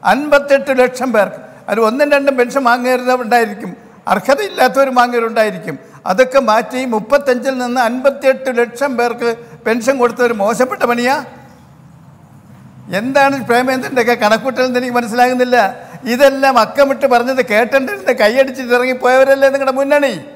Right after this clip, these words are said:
എന്നിട്ട് ഇവിടെ ഇപ്പം വന്നിരുന്നിട്ട് വീണ്ടും പഴയ ഛർദ്ദിച്ചത് തിന്നെയാണ്.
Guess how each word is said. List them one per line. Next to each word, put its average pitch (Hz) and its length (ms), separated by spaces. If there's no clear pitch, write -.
എന്നിട്ട് 302 260
ഇവിടെ 320 160
ഇപ്പം 302 200
വന്നിരുന്നിട്ട് 262 520
വീണ്ടും 269 340
പഴയ 262 240
ഛർദ്ദിച്ചത് 254 560
തിന്നെയാണ്. 240 520